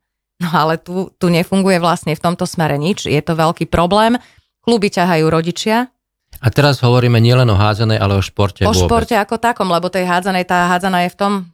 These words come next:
Speaker 1: spolu, v tom balíku.
Speaker 2: Lebo dnes sa už, e, o zmene systému hovorí aspoň v náznakoch aj v prípade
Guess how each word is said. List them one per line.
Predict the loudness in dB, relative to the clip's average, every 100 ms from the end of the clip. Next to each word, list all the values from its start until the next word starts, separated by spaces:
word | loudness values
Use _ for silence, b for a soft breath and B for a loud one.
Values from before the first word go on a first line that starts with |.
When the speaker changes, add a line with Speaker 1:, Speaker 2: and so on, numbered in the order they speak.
| _
Speaker 1:
spolu, | _ -2 -2
v | -2
tom | -2
balíku. | 0 0 2
Speaker 2:
Lebo | 2
dnes | 4 2
sa | 2 0
už, | 0
e, | 0 0 0 -2
o | -2 -2
zmene | 2 2 2
systému | 0 0 0 2
hovorí | 2 2 2 2
aspoň | 0 -2 -2 0 0 0
v | -2 0 2
náznakoch | 2 2 0 0 0 0 0 -2 -6 _ _ _ _
aj | 0 2 0
v | 0
prípade | -2 0 0 2